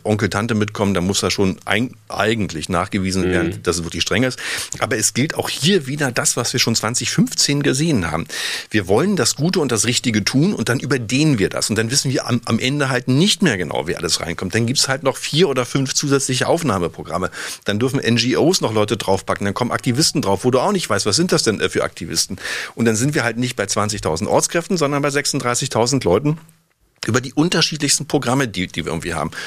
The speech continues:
Speaker 1: Und dann mögen wir ja bei den, bei den Hauptantragstellern von diesen zwanzigtausend wissen, wer da ist. Bei den anderen können wir es vielleicht ahnen, wer das ist.
Speaker 2: Also Polizeigewerkschaft hat heute noch mal darauf hingewiesen, dass man eben nicht bei jedem weiß,
Speaker 1: Ja.
Speaker 2: wer das ist, woher das kommt. Wie will die Bundesregierung das dann wissen?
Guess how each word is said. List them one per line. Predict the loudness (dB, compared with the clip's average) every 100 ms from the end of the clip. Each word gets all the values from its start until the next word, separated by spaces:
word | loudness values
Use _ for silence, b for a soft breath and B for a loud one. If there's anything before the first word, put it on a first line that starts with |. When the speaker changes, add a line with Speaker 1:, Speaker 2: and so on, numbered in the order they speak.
| B B
Speaker 1:
Und | 0
dann | 2 4
mögen | 2 2 0
wir | 2
ja | 2
bei | 0 0
den, | 0 0
bei | 0
den | -4 -2 -2
Hauptantragstellern | -2 -4 -4 -2 0 0 0 0
von | -2
diesen | 0 0
zwanzigtausend | 0 0 0 2 0 0 0
wissen, | 2 2 4
wer | 2
da | 2
ist. | 2 0 B B B
Bei | 0
den | 0 -2
anderen | 0 2 2 0 -2 B B B B B _ -20 -12 -2
können | 2 2 2
wir | 2
es | 0
vielleicht | 0 -2 -2 -6 -4
ahnen, | -2 0 2 0 0
wer | 0 2
das | 0 -2
ist. | -2 -2 -2
Speaker 2:
Also | -2
Polizeigewerkschaft | -2 0 0 -2 -2 -2 0 -2 -2 -4
hat | -4
heute | -2 0
noch | 0
mal | 0 0
darauf | 0 -2 0
hingewiesen, | -2 -2 -2 -2 -2 0 0 0
dass | -2 -2
man | -2 0
eben | 0 0 0
nicht | -2 -2
bei | -4
jedem | -2 -2 -2
weiß, | -2 -2 -2
Speaker 1:
Ja. | -2
Speaker 2:
wer | -2
das | -6
ist, | -6 -6
woher | -4 -4
das | -4
kommt. | -4 -6 -4
Wie | -4
will | -2
die | -2
Bundesregierung | -2 -2 -4 -8 -10
das | -12
dann | -12
wissen? | -14 -14